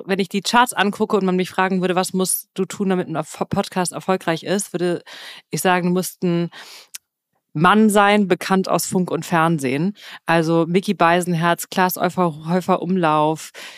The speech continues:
äh, Lanz und Precht habt ihr angesprochen. Das sind ja alles, ähm, relativ bekannte Nasen, die dann halt, äh, sich da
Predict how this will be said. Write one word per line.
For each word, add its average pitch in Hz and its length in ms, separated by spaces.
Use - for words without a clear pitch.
äh, 165 220
Lanz 175 320
und 185 100
Precht - 380
habt - 160
ihr 151 120
angesprochen. 160 800
Das 175 140
sind 185 140
ja 180 220
alles, 202 480
ähm, 175 460
relativ 185 540
bekannte 185 440
Nasen, 202 640
die 180 140
dann 180 280
halt, 175 400
äh, 170 440
sich 170 240
da 170 300